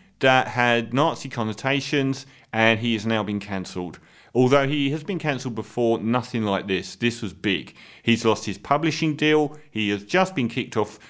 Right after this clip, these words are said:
I'm a Celebrity, Get Me Out of Here. What the network was doing when he has said so much very challenging thing, he's spoken to white supremacists in the past. Uh, what they were doing having him on the show, I don't know.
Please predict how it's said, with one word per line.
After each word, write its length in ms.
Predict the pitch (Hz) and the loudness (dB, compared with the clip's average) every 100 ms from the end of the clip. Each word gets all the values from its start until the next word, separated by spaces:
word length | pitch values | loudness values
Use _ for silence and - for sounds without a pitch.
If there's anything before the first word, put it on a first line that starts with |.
| - _ _ - | -20 _ _ 2
I'm 200 | 120 113 | 4 4
a 40 | |
Celebrity, 560 | - 120 113 110 - 104 | 2 2 2 0 -6 -2
Get 220 | 117 92 | -2 0
Me 140 | 107 | 2
Out 180 | 131 107 | 4 2
of 100 | 113 | -2
Here. 200 | 135 131 131 - - | 0 0 -2 -18 -4
What 280 | 123 196 | 0 0
the 60 | 175 | 0
network 440 | 202 165 147 135 | -2 0 0 -2
was 160 | 127 117 | -2 -6
doing 480 | - 160 131 101 104 | 0 2 2 2 0
when 160 | 113 | 0
he 100 | 113 | 2
has 180 | 117 104 | 0 -2
said 260 | - 135 120 | -4 -4 -2
so 220 | - 131 | -2 0
much 280 | 127 87 - | 0 -2 -4
very 320 | 110 131 165 | 0 2 2
challenging 540 | - 131 120 117 110 | 0 0 0 0 -2
thing, 280 | 101 120 107 | -2 0 0
he's 140 | 104 - | 0 0
spoken 360 | 151 190 147 | 0 0 -2
to 100 | - | -2
white 200 | 101 104 | 0 0
supremacists 480 | - 107 101 92 - | -2 -4 -4 -4 -6
in 60 | 92 | -8
the 80 | |
past. 500 | - 139 139 139 - - - - - - - 110 | -4 2 4 2 -2 -18 -20 -20 -20 -20 -6 4
Uh, 260 | 113 110 | 6 6
what 200 | 104 160 | 4 0
they 80 | 131 | 2
were 100 | 120 | 0
doing 280 | 127 123 104 | 2 2 2
having 260 | 104 98 | 0 0
him 140 | 95 95 | -2 -2
on 100 | 92 | -2
the 60 | |
show, 340 | 90 110 101 87 | -4 0 2 2
I 60 | |
don't 320 | 90 98 87 90 | 0 -2 -2 0
know. 320 | 98 90 | 2 0